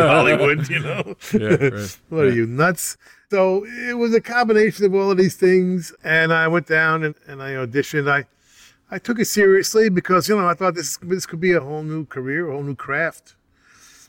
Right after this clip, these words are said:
Speaker 1: So I found out where John Gotti got his clothes made. And, uh, I wrote a whole biography about the guy and designed his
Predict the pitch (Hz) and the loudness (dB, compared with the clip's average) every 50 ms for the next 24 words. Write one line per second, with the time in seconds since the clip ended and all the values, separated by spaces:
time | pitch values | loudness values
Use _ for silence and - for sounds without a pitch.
0 | _ _ _ _ _ _ - - 151 143 147 147 143 - 160 156 156 156 156 160 | _ _ _ _ _ _ -12 -6 -2 0 0 0 0 0 -2 0 2 2 0 0
1 | 151 147 139 117 135 143 143 143 135 139 143 143 143 139 131 135 131 127 113 - | 2 0 -2 0 2 0 0 0 0 -2 -2 0 0 0 0 -2 -6 -6 -8 -12
2 | - _ - 139 143 143 143 139 120 131 139 139 135 135 135 131 131 127 127 127 | -16 _ -20 -16 -14 -12 -12 -12 -14 -14 -12 -10 -8 -6 -6 -6 -6 -8 -10 -16
3 | 127 127 127 127 127 127 123 123 123 120 113 _ _ - 135 143 147 143 139 123 | -20 -20 -20 -20 -20 -20 -20 -20 -20 -20 _ _ _ -6 0 0 0 0 0 -4
4 | 143 143 131 135 135 135 131 135 131 120 - 147 143 127 139 135 - 135 123 120 | -8 -8 -2 0 2 4 4 2 2 -2 -6 -6 -6 -4 -6 -8 -10 -12 -12 -10
5 | 131 127 131 131 131 131 131 131 131 131 131 127 123 120 117 117 107 104 _ _ | -8 -6 -4 -4 -4 -4 -6 -6 -6 -6 -6 -6 -8 -10 -16 -20 -20 -20 _ _
6 | _ _ _ _ _ _ _ _ _ _ _ _ _ - 120 117 123 120 104 131 | _ _ _ _ _ _ _ _ _ _ _ _ _ -20 -6 -4 -4 -4 -2 0
7 | 135 135 135 135 135 131 135 127 98 98 | 0 2 2 2 2 0 0 -2 -2 -8